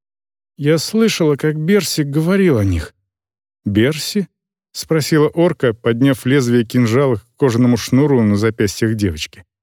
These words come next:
Та кивнула на борт лодки, лицо её исказило гримаса отвращения, и она плюнула туда, куда упал человек,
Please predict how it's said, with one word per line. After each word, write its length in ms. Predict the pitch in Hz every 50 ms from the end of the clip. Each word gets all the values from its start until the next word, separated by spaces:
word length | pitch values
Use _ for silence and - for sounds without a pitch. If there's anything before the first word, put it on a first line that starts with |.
| _ _ _ _ _ _ _ _ _ _ _ _ _ _ _
Та 180 | - 139 135
кивнула 600 | 127 - 147 143 139 131 147 151 147 135 131 131
на 160 | 127 127 131 131
борт 320 | 127 135 135 123 - -
лодки, 460 | 139 156 170 156 - - - 92 80 - _ _ _ _ _ -
лицо 460 | 98 113 123 - - - - 165 156
её 240 | 147 135 127 127 131
исказило 500 | 117 - - 147 139 123 147 147 139 135
гримаса 540 | 123 123 123 131 139 139 139 123 - 139 127
отвращения, 880 | 117 - 123 120 131 135 110 - - - - 175 160 147 131 123 123
и 100 | 127 131
она 180 | 143 147 143 143
плюнула 800 | - _ - 147 143 151 160 151 143 127 120 113 113 113 113
туда, 360 | 107 - 127 123 147 156 139
куда 280 | - - - 139 131 135
упал 420 | 131 127 120 - - 143 127 117
человек, 520 | 107 - - 120 123 139 151 156 139 -